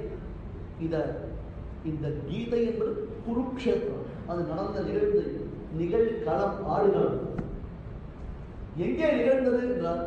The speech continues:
குருக்ஷேத்திரம் அப்படின்றது பதிமூன்றாவது அத்தியாயத்துல சொல்லப்படும். "இதம் ஷரீரம் கௌந்தேய க்ஷேத்திரமித்ய விதீயதே"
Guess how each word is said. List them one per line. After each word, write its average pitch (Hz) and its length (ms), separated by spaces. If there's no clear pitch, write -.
குருக்ஷேத்திரம் 202 880
அப்படின்றது 143 500
பதிமூன்றாவது 226 760
அத்தியாயத்துல 190 640
சொல்லப்படும். - 540
"இதம் 190 340
ஷரீரம் 175 680
கௌந்தேய 180 680
க்ஷேத்திரமித்ய 185 880
விதீயதே" 165 680